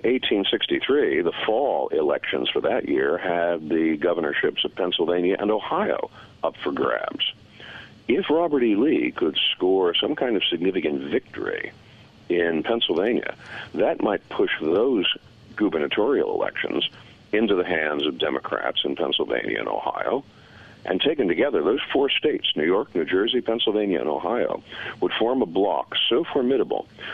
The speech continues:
that together those governors could present an ultimatum to Abraham Lincoln, "End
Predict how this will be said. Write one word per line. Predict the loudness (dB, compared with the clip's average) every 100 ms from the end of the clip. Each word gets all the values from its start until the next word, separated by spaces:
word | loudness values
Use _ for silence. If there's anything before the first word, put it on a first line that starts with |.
| -2
that | 0 0
together | 2 2 2 2
those | 2 2
governors | 0 0 2 0 0
could | -6 -2
present | 0 0 0
an | 0
ultimatum | 0 -2 0 2 2 -2 -4
to | -2
Abraham | 0 0 -2 -2 -2
Lincoln, | -4 -6 -10 -12 -20 -20 -16 -2
"End | 0 2 2 0